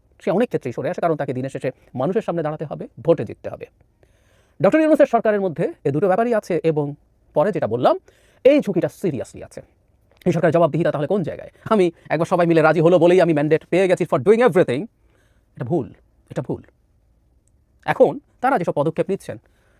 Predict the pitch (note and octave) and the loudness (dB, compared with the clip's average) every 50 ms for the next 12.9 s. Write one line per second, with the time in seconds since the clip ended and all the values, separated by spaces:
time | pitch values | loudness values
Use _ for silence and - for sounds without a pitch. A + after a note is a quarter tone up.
0 | _ _ _ _ - - C#4+ D4+ C#4 C4 A3+ _ - - A3+ G#3 F3+ - - D3 | _ _ _ _ -2 2 2 4 4 2 0 _ -4 -4 -2 -2 -2 -4 -4 -6
1 | C3 A#2 - - - - - - - - _ _ _ - E3 D#3+ D#3+ E3+ D#3+ D#3+ | -6 -6 -10 -12 -14 -16 -16 -16 -18 -18 _ _ _ -8 -4 -2 0 0 0 0
2 | E3 D#3+ D#3 C#3+ B2+ D3 D3 C#3+ - D3+ B2+ - D#3+ D#3+ D#3+ D#3+ E3 A#2 A#2+ B2+ | 2 2 0 0 0 -2 -4 -4 -2 -2 -2 0 -2 -2 -2 -4 -6 -4 0 2
3 | D3+ D#3 F3 F3+ F#3 F#3+ G3+ G#3 G#3 A3+ G#3+ G#3+ G#3+ - A#3+ A3+ - - - C#3 | 2 4 4 2 0 -2 -4 -6 -6 -6 -6 -6 -6 -8 -8 -10 -10 -10 -10 -10
4 | C#3+ D3 C#3 C3 A#2 C3 F#3 F3 G#3 F#3+ G#3 E3 D#3 D#3 E3+ D3+ D#3 B2 E3 A#3+ | -10 -8 -8 -6 -4 -4 -4 -4 -6 -8 -6 -6 -6 -6 -6 -6 -6 -4 -4 -4
5 | A3+ - - A3+ E4 - _ _ _ _ _ _ - C#3+ D#3+ E3+ F3 F3+ F3+ - | -6 -6 -6 -8 -8 -10 _ _ _ _ _ _ 0 2 4 4 4 4 4 2
6 | G3+ G3 F#3+ F#3 F3 D#3+ F3+ F3+ F#3+ F#3+ F3+ G3 G3 - F3 F3+ F3+ F#3 B3 D4+ | 0 -2 -2 -2 -2 -2 -2 -2 -2 -4 -4 -4 -6 -6 -6 -6 -6 -6 -8 -12
7 | - - - D#3+ D#3+ - D#3+ - E3 C3 A#2 - B2 - A2 - - - _ - | -14 -12 -8 -6 -4 -4 -4 -4 -4 -6 -6 -6 -12 -12 -14 -14 -16 -16 _ -10
8 | C3 B2+ C3+ E3 F#3+ - E3+ E3+ F#3 F3 G3+ G3+ G3+ G#3+ A#3 B3+ C#4 - B2 C3 | -4 -2 -2 0 2 2 2 0 0 -2 -4 -4 -4 -6 -6 -6 -4 -2 -2 -2
9 | C#3 C#3+ C#3 C3 C#3+ - C3 B2+ - E3 F#3 F#3+ - G3+ - C3+ B2+ - A#2 A2+ | -2 -2 -4 -6 -4 -4 -4 -4 -4 -6 -6 -6 -8 -8 -8 -8 -8 -8 -8 -8
10 | A2+ A#2+ C3+ C#3 C3 A3+ D4+ - G#3 - _ _ _ _ _ _ _ _ _ _ | -8 -8 -6 -4 -2 -2 -2 -2 -4 -8 _ _ _ _ _ _ _ _ _ _
11 | _ - - - A#3 D#4+ D4 E4 D#4 D#4 C#4 C#4 C4 A3+ A3+ A3+ G#3 G#3+ G3 - | _ -4 2 4 4 6 6 4 4 4 6 6 4 4 2 0 0 0 0 0
12 | - C4 - - D#3 C#3 D#3 C#3+ D#3 D#3+ G3 - - B2 A2 G#2+ - - | 0 -4 -6 -8 -6 -2 -2 -2 0 -2 -2 -2 -4 -4 -4 -4 -4 -4